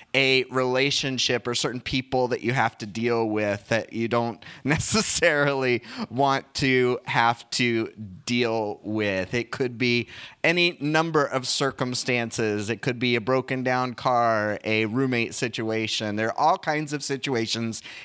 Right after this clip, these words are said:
in life that we encounter that we're not really excited about. And one thing that helps us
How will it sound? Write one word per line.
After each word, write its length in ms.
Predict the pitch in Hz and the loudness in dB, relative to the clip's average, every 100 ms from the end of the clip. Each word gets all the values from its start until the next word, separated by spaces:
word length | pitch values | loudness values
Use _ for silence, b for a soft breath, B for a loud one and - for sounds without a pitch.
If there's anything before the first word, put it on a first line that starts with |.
| B | B
in 300 | 147 160 170 175 | 0 2 0 -2
life 320 | 131 127 131 | 2 2 2
that 140 | - 95 | -2 -2
we 220 | 127 123 | -2 0
encounter 920 | 127 120 107 110 107 - 107 104 104 B B B B B _ - | -2 -4 -2 -2 -2 -2 0 0 -2 B B B B B _ -2
that 120 | 113 | 0
we're 60 | |
not 160 | 113 110 | 0 0
really 260 | 101 104 95 | 0 0 0
excited 460 | 90 - 95 85 | -2 -2 -2 -4
about. 320 | 87 80 76 - _ _ _ _ _ B B B B B B _ _ _ _ - | -4 -4 -4 -10 _ _ _ _ _ B B B B B B _ _ _ _ 2
And 600 | 147 143 139 139 135 - - _ _ _ _ _ _ - | 4 4 2 0 -2 -4 -6 _ _ _ _ _ _ -6
one 320 | 143 180 226 | 0 2 0
thing 540 | - 170 143 139 139 117 | 2 2 4 2 -2 0
that 200 | 139 127 | 0 2
helps 540 | - 185 196 - - | 2 2 2 -2 2
us 720 | 123 104 104 123 - - | 2 2 0 -2 -2 -4